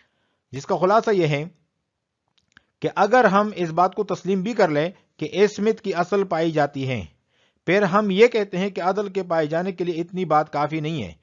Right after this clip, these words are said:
कि मादूल अनहो के वजूद पर दलील मौजूद हो, बल्कि इसके लिए दो बातों का होना ज़रूरी है। नंबर एक, गैर मुनसरिफ अदल के एतबा-, अदल के एतबार करने का तकाजा करे।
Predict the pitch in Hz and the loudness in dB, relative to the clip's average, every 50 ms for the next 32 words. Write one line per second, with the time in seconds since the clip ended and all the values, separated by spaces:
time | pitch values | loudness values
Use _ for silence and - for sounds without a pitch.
0 | _ _ _ _ _ 143 139 143 143 147 143 143 139 143 175 202 202 175 160 170 | _ _ _ _ _ -6 -6 -4 -2 -2 -2 -2 -2 0 0 0 0 0 -2 -2
1 | 175 175 180 180 190 180 147 143 135 135 160 175 170 - 180 160 131 131 131 147 | -2 -4 -4 -4 -4 -4 -2 -4 -4 -4 -4 -6 -4 -4 -6 -4 -4 -4 -4 -4
2 | 156 147 127 127 117 117 131 123 110 95 87 82 _ _ _ _ _ _ - 107 | -4 -4 -4 -6 -6 -6 -6 -8 -8 -10 -14 -16 _ _ _ _ _ _ -8 -8
3 | 127 139 147 165 156 190 196 - - 208 202 196 190 143 139 156 156 139 151 151 | -6 -6 -6 -6 -6 -6 -6 -4 -4 0 2 2 2 4 2 0 2 2 2 0
4 | 160 165 185 180 180 165 135 135 143 147 151 143 139 123 120 127 127 127 107 101 | 2 0 -2 -2 0 -2 -2 0 0 0 0 0 0 -2 -2 -2 -4 -4 -4 -6
5 | 90 87 92 117 127 135 135 147 170 208 220 - - _ _ _ _ _ - 107 | -6 -8 -6 -4 -2 -2 0 2 2 2 0 -2 -8 _ _ _ _ _ -6 0
6 | 127 147 156 156 156 180 202 202 190 202 202 214 208 202 - 165 170 165 180 208 | 2 2 2 2 2 0 0 2 2 4 4 4 4 2 2 0 2 4 4 2
7 | 214 208 - 196 196 180 - 165 156 151 160 160 135 127 123 - 151 165 175 180 | 2 2 0 0 -2 2 0 0 2 4 2 2 2 -4 -8 0 2 2 4 4
8 | 226 226 208 - 208 196 185 160 143 143 156 170 175 - 160 156 175 185 185 175 | 0 0 0 0 0 0 0 0 2 2 2 2 2 0 -2 -2 -2 -2 0 0
9 | 160 151 139 123 131 139 147 180 180 180 208 208 240 285 | 0 0 -2 0 0 0 2 0 0 0 0 0 0 -4